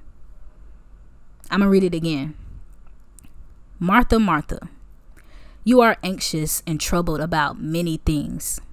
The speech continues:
but one thing is necessary. Mary has chosen the good portion, which will not be taken from her."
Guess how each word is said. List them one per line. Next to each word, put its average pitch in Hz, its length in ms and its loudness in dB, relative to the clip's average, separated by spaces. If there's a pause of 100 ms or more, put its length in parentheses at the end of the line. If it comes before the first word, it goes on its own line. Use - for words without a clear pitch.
(380)
but 160 100 2
one 185 280 2
thing 180 280 -2
is 156 160 -4
necessary. 156 680 -4 (1000)
Mary 214 400 2
has 165 240 0
chosen 156 640 -2
the 160 100 0
good 180 220 0
portion, - 560 4 (680)
which - 280 0
will 156 160 -2
not 151 520 -2
be 165 120 -2
taken 147 340 -6
from 147 260 -6
her." - 260 -10